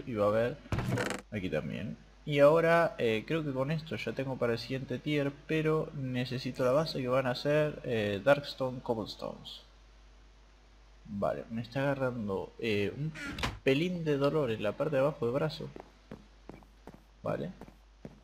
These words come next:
Y ahora supuestamente tengo que ponerme a construir.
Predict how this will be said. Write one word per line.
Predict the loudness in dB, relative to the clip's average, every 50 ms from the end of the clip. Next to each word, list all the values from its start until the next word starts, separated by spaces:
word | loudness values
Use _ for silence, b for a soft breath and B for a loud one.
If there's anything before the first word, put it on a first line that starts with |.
| -20 -18 -8
Y | -2 2
ahora | 2 2 4 2 0 0
supuestamente | 0 -2 -2 -2 -2 -2 -2 -4 -6 -6 -2 -2 -2 -2 -2 -2 -2 -2 -4 -4 -2 0 0 0 0 0 -4 -10 -16 -20 -20 -20 -20 -20 -20 -20 -20 -20 -20 -20 -20 -20 -20 -20 -20 -20 -20 -20 -20 -20 -20 -20 -20 -20 -20 -20 -20 -20 -20 -20 -20 -20 -20 -20 -20 -20 -20 -20 -20 -8 -2
tengo | 0 2 2 2
que | 0 0
ponerme | 0 0 0 2 0 -2
a | -2
construir. | -2 -4 -4 -4 -4 -4 -4 -4